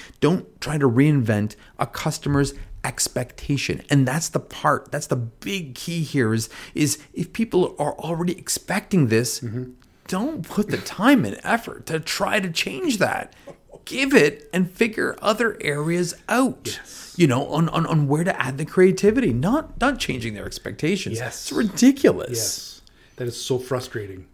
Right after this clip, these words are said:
Speaker 1: Yeah,
Speaker 2: You know?
Speaker 1: absolutely, right? Again, just, you know, don't make 'em think. Make 'em act. That's
Speaker 2: Yeah.
Speaker 1: it, you know,
Speaker 2: Yes.
Speaker 1: and don't, and, and don't try to change human nature. Really,
Speaker 2: Yeah.
Speaker 1: we are who we are.
Speaker 2: We are
Speaker 1: And
Speaker 2: who
Speaker 1: it's
Speaker 2: we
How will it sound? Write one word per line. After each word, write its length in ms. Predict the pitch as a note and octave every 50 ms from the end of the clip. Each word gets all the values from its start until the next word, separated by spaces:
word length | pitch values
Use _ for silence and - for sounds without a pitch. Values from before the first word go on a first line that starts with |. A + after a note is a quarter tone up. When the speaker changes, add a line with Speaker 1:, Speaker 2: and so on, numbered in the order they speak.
| _ _ _
Speaker 1:
Yeah, 220 | - B2+ A2+ G#2
Speaker 2:
You 40 | F#2 F2
know? 60 | - - _ -
Speaker 1:
absolutely, 760 | D3 E3 F3 D#3+ - D3+ C3+ A#2+ A#2+ B2+ C3 A#2+ - F#2+ F2
right? 340 | E2+ D#2+ F#2 A2 C3+ C#3+ - -
Again, 540 | B2+ A2 A#2+ G#2 F2+ F2 E2 E2 F2 F#2+ -
just, 300 | - D#3+ D3+ - - - - -
you 160 | E3 E3 F#3
know, 160 | F3 E3+ C#3
don't 260 | - - D#3 D#3+ G3 F#3+
make 140 | E3+ B2+
'em 60 | A#2+ G#2+
think. 160 | - - - - - -
Make 160 | E3 F3 F#3+ D3
'em 100 | A2 -
act. 380 | G2 - - - - - - - _
That's 220 | - D#3 C#3+ - -
Speaker 2:
Yeah. 60 | -
Speaker 1:
it, 140 | - - -
you 100 | C3+ C3
know, 120 | B2+ C3+ C3+
Speaker 2:
Yes. 100 | - E3
Speaker 1:
and 100 | E3+ D#3+
don't, 240 | F#3 F3 C#3+ - -
and, 180 | - D#3 -
and 280 | - - - - F3 E3+
don't 160 | F#3+ F#3+ F3+
try 120 | - F3
to 60 | C#3+ C#3
change 240 | - C#3+ B2+ A#2+ -
human 220 | C3+ A#2 G#2+ G2
nature. 340 | F#2+ F#2 F2+ - - F2 E2 - - - - - -
Really, 320 | C#3+ C#3+ C#3+ C#3 C#3 - - -
Speaker 2:
Yeah. 120 | - C3+ C4
Speaker 1:
we 80 | B3+
are 100 | F#3 A#2+
who 120 | G#2 A2+ G2
we 160 | D2+ - -
are. 180 | - - - -
Speaker 2:
We 220 | C#3+ F#3+ D#3+ - -
are 360 | F3+ F3 - - D#3 E3+ F#3 F3
Speaker 1:
And 80 | D3+ C#3+
Speaker 2:
who 40 | C#3
Speaker 1:
it's 80 | C3+
Speaker 2:
we 60 | F3+